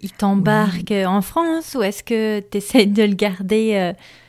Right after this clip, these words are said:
Speaker 1: sur le territoire russe ? Comment ça se passe pour vous ?
Speaker 2: Alors, lui, il était passionné par la Russie et quand on est étudiant en Russie, tout semble vraiment facile, euh,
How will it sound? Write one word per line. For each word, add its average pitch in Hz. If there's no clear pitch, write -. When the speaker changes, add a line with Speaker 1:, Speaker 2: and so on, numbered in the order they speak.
Speaker 1:
sur 220
le 208
territoire 196
russe ? 285
Comment 226
ça 220
se -
passe 226
pour 220
vous ? 233
Speaker 2:
Alors, 190
lui, 226
il 240
était 190
passionné 269
par 208
la 180
Russie 226
et 175
quand 196
on 190
est 175
étudiant 170
en 180
Russie, 196
tout -
semble 247
vraiment 220
facile, 220
euh, 202